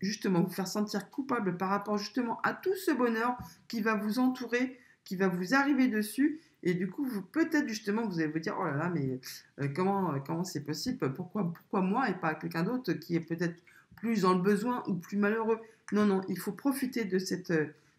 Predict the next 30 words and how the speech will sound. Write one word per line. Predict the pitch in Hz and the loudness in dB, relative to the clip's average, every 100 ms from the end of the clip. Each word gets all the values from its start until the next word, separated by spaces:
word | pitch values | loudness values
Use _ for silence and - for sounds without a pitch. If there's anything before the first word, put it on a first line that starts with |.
| - | -14
ce | 170 220 | -2 0
bonheur | 190 247 233 262 | 4 4 4 0
qui | - 185 | -2 0
va | 185 | 2
vous | 175 170 | 2 2
arriver | 220 214 208 196 240 - - | 0 2 2 2 -2 -8 -10
et | - 196 | 4 6
ne | 190 | 6
pas | 190 254 254 | 4 0 0
vous | 175 196 | -4 -4
sentir | - 202 - 254 254 - | -2 -2 0 0 0 -2
coupable. | 220 202 165 139 131 - - _ _ - - - _ _ - | -10 0 2 2 2 -2 -6 _ _ -20 -20 -20 _ _ 0
Euh, | 196 185 190 | 4 4 4
le | 294 | 4
conseil | 311 320 277 | 4 2 4
du | 196 190 | 0 0
tarot, | 190 165 208 294 - | 2 4 4 2 0
eh | 190 | 0
bien | 185 196 | 2 2
voilà, | 175 139 135 196 285 | 2 2 2 2 2
il | |
y | 196 | 0
a | |
peut-être | 170 214 175 | -2 -4 -2
des | 160 | -2
petits | - 254 | -2 -2
déplacements, | 262 262 220 - 226 247 | -2 0 -2 -2 -4 -2
des | 233 180 | 0 0
petites, | - - - | -4 -18 -2
euh, | 185 175 | 0 2